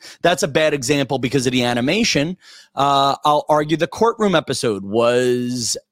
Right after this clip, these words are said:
high drama. Um, you know, and even the one, uh, La'an Goes Back in Time, which might be my favorite one of the season, despite my notes about it. Uh, but, you know, they reused the, tw-,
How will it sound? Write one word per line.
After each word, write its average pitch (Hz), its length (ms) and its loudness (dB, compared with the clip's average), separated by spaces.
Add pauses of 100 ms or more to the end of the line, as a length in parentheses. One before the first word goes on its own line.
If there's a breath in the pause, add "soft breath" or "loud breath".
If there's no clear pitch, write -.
(140)
high 127 320 0
drama. 127 720 0
Um, 135 680 0 (840 loud breath)
you 165 120 2
know, 160 160 2
and 165 300 0
even 202 360 2
the 196 80 4
one, 185 540 2 (100)
uh, 175 640 4
La'an 160 580 2
Goes 156 180 2
Back 147 280 0
in 143 100 0
Time, 185 300 0
which 139 180 0
might 147 420 -2
be 143 220 4
my 131 240 0
favorite 123 480 0
one 117 480 0
of 110 220 -4
the 117 80 -4
season, 113 520 -2
despite 110 440 -4
my 107 100 -2
notes 131 360 0
about 101 300 0
it. 156 160 0 (520 soft breath)
Uh, 147 260 0
but, 147 200 -4
you 185 80 2
know, 151 100 2
they 156 260 0
reused 165 920 -2 (400)
the, 190 100 2
tw-, - 320 -10